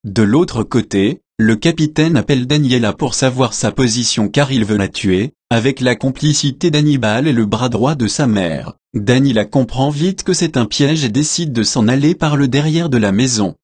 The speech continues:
Daniela réussit à échapper au capitaine. Elle se rend ensuite dans le bureau d'Hannibal pour savoir pourquoi il cherche à la tuer. Mais arrivée là-bas, la secrétaire l'empêche d'entrer en disant qu'il n'est pas là.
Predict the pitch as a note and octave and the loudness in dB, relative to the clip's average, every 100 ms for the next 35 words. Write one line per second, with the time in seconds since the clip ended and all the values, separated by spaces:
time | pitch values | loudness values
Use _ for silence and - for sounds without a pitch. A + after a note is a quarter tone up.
0 | _ G#2+ G#2 C3 C#3 A2 G2 C3 C#3+ - | _ -4 2 2 2 2 0 0 0 -2
1 | - D#3 G#2 A#2 - A2+ C3+ A#2 G2+ C3+ | 0 0 0 -2 -2 -2 0 0 0 -2
2 | A#2 A2 G2+ F#2+ F#2 - _ A#2+ A2 - | -2 -2 0 0 -4 -8 _ 0 0 0
3 | D3+ C#3 D#3 A#2 - D#3 D#3+ B2+ G2+ G2+ | 2 2 2 0 -2 -4 -2 -2 0 0
4 | A2 A#2+ E3+ D3+ D3+ D3+ B2 C#3+ D3 C#3 | 0 0 0 2 2 2 2 -2 -2 -2
5 | - B2+ A#2+ D3 D3 - C#3 - D#3 D#3+ | 0 -2 0 -2 -2 -4 -6 -2 0 2
6 | C3+ - E3 E3+ - C3+ G#2 - G#2+ F#2 | 0 0 -2 -2 -2 0 0 -2 -2 -2
7 | - - G#2+ A2 A2+ C3+ C3 A#2 C3 A2 | -8 0 2 2 2 0 -2 0 2 2
8 | G2 F#2+ G#2 D3+ _ _ G#2+ G2 - D3+ | 0 0 -2 -6 _ _ 0 0 0 -2
9 | - D3 A#2 G2+ G2 G2 - D#3 D#3 D3+ | -2 -2 0 0 0 -2 0 -2 0 0
10 | D3+ D#3+ E3+ A2+ G2 A2 G#2+ G#2+ B2+ A#2+ | 0 0 0 0 0 0 0 0 2 4
11 | A2 G#2+ D3+ B2+ F2+ | 4 2 0 0 -2